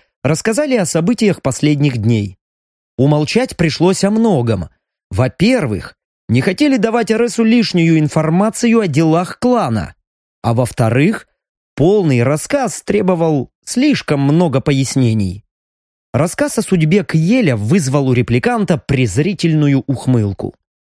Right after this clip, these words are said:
Обернувшись к Мие, Арес разразился неожиданно длинной для него фразой. "Он говорит, что только дурак так опростоволосится,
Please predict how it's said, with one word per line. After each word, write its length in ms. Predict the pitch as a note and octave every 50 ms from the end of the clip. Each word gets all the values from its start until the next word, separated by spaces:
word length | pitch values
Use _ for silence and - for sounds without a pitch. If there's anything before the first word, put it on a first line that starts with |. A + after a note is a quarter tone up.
| _ _ _ -
Обернувшись 680 | A#2+ B2 D3 D#3+ D3+ D#3+ F3 E3+ - - B2 A2+ -
к 80 | - -
Мие, 420 | A#2+ A#2 B2 B2+ C3+ F3+ A3 G#3+ - _ _ _ _ _ -
Арес 340 | B2 D#3+ A#3 C#4 D4 -
разразился 680 | A3 G#3 G3 D3+ D3+ D#3 D#3 C3 F3 B3+ B3+ - - F#3+
неожиданно 880 | F3 E3 D#3+ C#3+ C3+ A#2+ A2 - A3+ F3+ D3 E3+ D#3+ D#3 D3+ D3+ D3 C#3
длинной 720 | A#2 F#2+ F2+ A2+ C3+ E3 F#3+ G3+ A3+ A#3+ A#3+ A#3+ A#3+ A#3
для 220 | G#3+ E3 E3 F3 E3
него 260 | D3+ C#3+ B2+ C3 D#3
фразой. 680 | D#3+ - - - C#3+ B2+ A2 G2 - G#2+ G#2 G2+ G2 - _ _ _ _ _ _ _ _ _ _ _ _ _ _ _ _
"Он 320 | - A#3+ B3+ B3+ B3+ A#3+ A#3+
говорит, 600 | G#3+ A3+ G3 F#3+ F3 E3 E3 F3 F#3+ A3+ - - _ _ _ _ _ _ _ _
что 200 | - - - D4+
только 300 | - D#4+ D#4 - - D#4
дурак 580 | A3 G3+ D4+ D4+ C#4+ B3+ G3+ E3 D3 C3 -
так 240 | - - D3+ C#3 -
опростоволосится, 1200 | D#3+ - E3+ E3+ D#3 - - F#3 F3 F#3+ G3 G#3+ C#4 D4+ A#3 - - D3 - - - C#3+ B2+ A#2